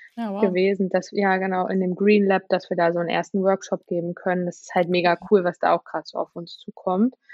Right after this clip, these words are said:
Speaker 2: Ähm, also da auch noch mal ein großes Shoutout <laughs> quasi
Speaker 1: <laughs>
Speaker 2: an alle Arbeitgeber, die sich mit dem Thema beschäftigen wollen oder die das, oder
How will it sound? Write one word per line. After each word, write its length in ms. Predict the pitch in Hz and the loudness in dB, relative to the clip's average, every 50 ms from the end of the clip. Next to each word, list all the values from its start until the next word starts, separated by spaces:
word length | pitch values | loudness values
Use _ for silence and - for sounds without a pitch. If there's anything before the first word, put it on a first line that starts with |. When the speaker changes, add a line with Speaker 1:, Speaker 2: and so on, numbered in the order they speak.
| - - - - - - - | -20 -20 -20 -20 -20 -14 -4
Speaker 2:
Ähm, 300 | - 202 202 196 196 185 | 0 2 4 4 4 2
also 220 | - 180 180 190 180 | 0 0 0 0 4
da 180 | 180 175 160 | 4 4 4
auch 100 | 175 185 | 4 2
noch 120 | 175 208 190 | -2 -2 -2
mal 160 | 190 190 180 | -2 -2 -2
ein 80 | 180 180 | -2 0
großes 340 | 175 185 190 190 190 185 - | 0 0 0 0 -4 -6 -6
Shoutout 600 | - - 185 185 175 180 185 180 185 196 190 - | 0 2 2 2 4 4 4 4 4 2 0 -4
<laughs> 360 | - - - - - - 196 - - | -8 -6 -6 -6 -8 -10 -10 -4 0
quasi 460 | 214 196 185 185 190 190 202 196 196 - - - | 2 2 2 2 2 4 2 2 2 -2 -8 -6
Speaker 1:
<laughs> 380 | 294 330 294 226 285 320 196 190 | -2 0 2 4 6 4 4 4
Speaker 2:
an 40 | 170 | 2
alle 220 | - 180 185 190 | 2 2 4 4
Arbeitgeber, 720 | - - 202 208 196 208 202 190 - - 226 254 247 240 214 | 4 4 4 4 4 2 0 0 0 2 2 6 6 6 4
die 120 | 196 196 | 4 2
sich 200 | 185 185 190 - | -2 -2 -4 -4
mit 120 | 202 196 - | -4 0 0
dem 160 | 202 196 196 | 0 0 0
Thema 360 | - - 208 208 196 190 185 180 | 4 6 6 6 6 4 2 0
beschäftigen 640 | 185 190 - - 190 185 - - 196 185 180 170 | -2 -4 2 2 0 0 2 -2 -2 -2 0 0
wollen 260 | 170 170 170 180 196 196 | 0 2 2 2 0 -2
oder 240 | - 180 185 180 | 0 0 0 0
die 220 | 175 175 185 185 175 | 0 0 0 0 0
das, 180 | 185 180 - - _ _ _ - | -2 -2 -4 -10 _ _ _ -18
oder 400 | - - - - 185 175 170 175 | -14 -10 -8 -6 -4 -4 -4 -6